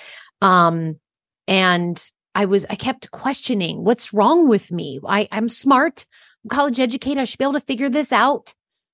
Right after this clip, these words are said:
Like, I used to be really good with my <laughs> time management and things like that. Um, and then when I, and I was at a job that I knew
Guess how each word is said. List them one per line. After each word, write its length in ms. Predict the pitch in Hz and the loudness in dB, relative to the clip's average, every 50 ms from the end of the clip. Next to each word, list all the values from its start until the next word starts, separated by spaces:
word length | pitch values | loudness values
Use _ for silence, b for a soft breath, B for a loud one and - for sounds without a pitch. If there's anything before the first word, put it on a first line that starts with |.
| _ _ - | _ _ 0
Like, 220 | 220 220 220 220 - - | 0 0 0 0 -2 0
I 80 | 220 | 0
used 340 | 226 214 226 302 320 - - | 2 2 2 2 0 2 0
to 60 | 370 | -2
be 120 | 294 311 285 | -2 -2 -2
really 420 | 220 180 190 214 262 269 302 277 | -2 0 2 2 4 4 2 2
good 380 | 233 254 330 359 349 311 302 262 | 2 2 2 4 4 2 2 0
with 180 | 240 269 - - | -2 -4 -4 -4
my 100 | 214 202 | -4 -6
<laughs> 120 | 202 - - | -4 -2 2
time 200 | 254 285 254 - _ | 2 2 0 0 _
management 680 | - 330 320 - 320 254 247 - - 240 247 269 269 - | 0 0 2 0 -2 -6 -6 -4 -2 0 0 0 -2 -4
and 180 | - 233 208 214 | -6 -8 -6 -4
things 240 | 247 247 247 233 233 | -4 -4 -4 -4 -4
like 200 | 262 240 226 - | -6 -6 -4 -2
that. 280 | 190 190 220 262 311 - b b b b b b b b b b b _ - | 0 0 0 0 -2 -6 b b b b b b b b b b b _ 0
Um, 580 | 240 226 226 226 220 220 214 214 208 196 214 - _ _ _ _ - | 2 4 4 4 4 2 0 -2 -4 -8 -10 -16 _ _ _ _ -6
and 240 | 240 233 233 226 233 | -4 -4 -2 -2 -2
then 300 | 247 254 269 269 277 285 - - | -4 -4 -4 -4 -4 -6 -6 -8
when 420 | 214 208 233 233 247 262 277 - - | -6 -4 -2 -2 0 0 -2 -2 -4
I, 460 | 202 220 226 226 226 233 233 226 226 226 _ _ _ _ _ _ _ _ - | -4 -2 0 0 2 2 0 0 -2 -6 _ _ _ _ _ _ _ _ -2
and 160 | 240 214 220 | 0 2 2
I 120 | 226 240 | 4 4
was 300 | 214 208 220 254 277 - - | 6 6 6 4 4 0 -4
at 140 | - 214 196 | -4 -4 -2
a 80 | 190 180 | -4 -4
job 440 | 170 190 170 175 170 - - 180 175 | -4 -6 -6 -6 -6 -8 -10 -10 -8
that 140 | 190 185 180 | -8 -8 -6
I 160 | 180 190 208 | -6 -4 -2
knew 800 | 202 202 202 202 202 208 226 247 269 277 240 190 - 104 - | -2 0 0 2 2 2 2 2 2 4 2 2 0 -2 -10